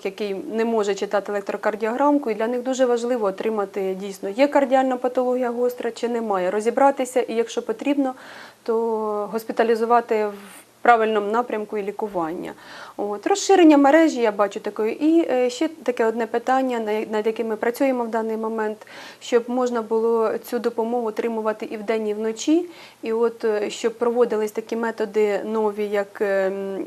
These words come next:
рентген-ендоваскулярний блок у нас відкритий, от для того, щоб він функціонував не тільки вдень, а й вночі проводилось, е, лікування, обстеження хворих, потрібно,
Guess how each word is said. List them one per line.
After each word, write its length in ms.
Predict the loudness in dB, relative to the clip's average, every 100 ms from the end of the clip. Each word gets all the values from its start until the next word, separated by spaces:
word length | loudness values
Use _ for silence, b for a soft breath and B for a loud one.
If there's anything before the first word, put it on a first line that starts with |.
| -6
рентген-ендоваскулярний 1120 | -4 -2 -2 -2 -2 -4 -4 -2 -2 -2 -2
блок 240 | 0 2
у 40 | 0
нас 240 | -2 -4
відкритий, 520 | -10 -6 -6 -4 -6 -8 B B B
от 100 | -2
для 100 | 0
того, 200 | 2 0
щоб 200 | 0 -4
він 280 | -4 -4 -6 B B -6
функціонував 440 | -4 -2 -2 0
не 120 | 0
тільки 300 | 2 2 2
вдень, 380 | 0 2 2 2
а 80 | 0
й 60 | -2
вночі 320 | -2 -2 0
проводилось, 840 | 2 0 2 0 0 -2 -6 -6
е, 320 | -2 0 0 -2
лікування, 600 | -4 -4 0 0 2 -2
обстеження 480 | 0 0 0 -2 -4
хворих, 300 | 0 0 -2
потрібно, 560 | -8 -6 -4 -2 -4